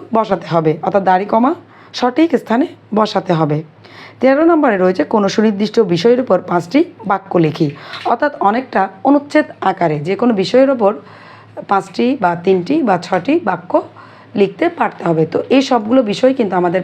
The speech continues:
পাঠের অন্তর্ভুক্ত। তো পাঠগুলো যদি আমরা খুব ভালোভাবে পড়ি, এই বিষয়গুলো আমরা কিন্তু, ও, খুব ভালো করে লিখতে পারবো। তবে সবগুলো প্রশ্নের উত্তর দেওয়ার জন্য কিন্তু, আহ,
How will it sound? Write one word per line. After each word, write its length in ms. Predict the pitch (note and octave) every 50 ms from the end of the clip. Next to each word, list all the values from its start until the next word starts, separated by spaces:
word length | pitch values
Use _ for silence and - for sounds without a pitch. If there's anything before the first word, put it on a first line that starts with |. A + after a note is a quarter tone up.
| F3 -
পাঠের 320 | - F#3 - A3+ B3+ C#4 C#4 - - - - - - - - -
অন্তর্ভুক্ত। 500 | B3+ C4+ C4+ A#3+ F#3+ D#3+ D#3 D#3 - - E3+
তো 100 | - A3
পাঠগুলো 400 | G#3+ - G#3 G3+ G#3 G3+ B3 C4+ C#4
যদি 160 | C#4+ C4 B3
আমরা 180 | A3 G3+ G3+ F#3+
খুব 140 | G3+ G3 F3
ভালোভাবে 380 | F#3 F#3+ F#3 F#3 F#3+ F#3+ G3 G3 -
পড়ি, 180 | - G#3+ D4+ F4+ - - -
এই 120 | G3 F#3
বিষয়গুলো 400 | E3+ E3 E3 - F3+ E3+ E3+ F3+
আমরা 200 | F3 E3 E3+ F3
কিন্তু, 260 | E3+ F#3+ F#3 F#3 - G4 - - - - - - - - - - - - - - - - - - - -
ও, 80 | - F#3 E3+ E3+
খুব 160 | - G#3+ G3+ F3
ভালো 200 | F#3 F#3+ F#3+ G3+
করে 200 | G3 - C4+ D4 G4 G4+ - -
লিখতে 300 | - - - - A#3 C#4 - - -
পারবো। 300 | A3+ G3+ F#3 D#3+ D3+ D3+ D3+ D3+ - - - - - - - - _ -
তবে 260 | - D4 D4 A#3+ G#3+ C#4 - - - - - - - - - - - - - - - - - - - - _ _ _ _ _ _ _ _ _ _ _ _ _ - - - - - -
সবগুলো 420 | - B3 B3+ A#3 A#3 B3 D4+ D#4+ E4+
প্রশ্নের 380 | E4+ B3+ A3+ - - A#3+ A#3 A3+
উত্তর 220 | F#3 - - A3
দেওয়ার 320 | G3 F3 F3+ F3+ F#3+ G#3 G#3+
জন্য 180 | C4 C#4 C#4 A#3+
কিন্তু, 300 | A3+ - F#3 F3 E3+ B3 D#4+
আহ, 720 | G4+ - - - - - - - - - F3+ F3+ F3 E3+